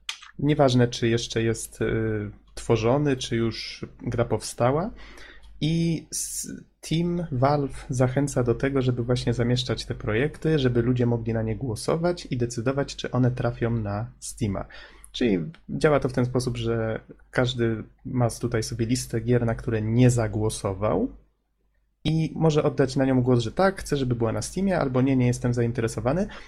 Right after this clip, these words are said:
Można ją dodać też do ulubionych i wtedy informacje o tej grze są śledzone jakby na bieżąco dla tej osoby. Y,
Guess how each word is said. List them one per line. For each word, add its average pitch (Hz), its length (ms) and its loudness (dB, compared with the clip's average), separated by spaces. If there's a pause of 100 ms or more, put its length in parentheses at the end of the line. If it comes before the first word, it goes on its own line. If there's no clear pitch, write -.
(120)
Można 147 260 4
ją 139 100 4
dodać 127 280 2
też 123 180 -2
do 117 100 2
ulubionych 127 800 0
i 131 100 -4
wtedy 120 480 0 (240)
informacje 127 580 2
o 120 40 -2
tej 120 160 0
grze 113 520 -4
są 113 400 -4 (420)
śledzone 117 520 -2
jakby 110 240 -2
na 110 100 -2
bieżąco 110 420 -2
dla 123 120 -2
tej 131 140 -2
osoby. 160 380 -2 (1120)
Y, 170 180 2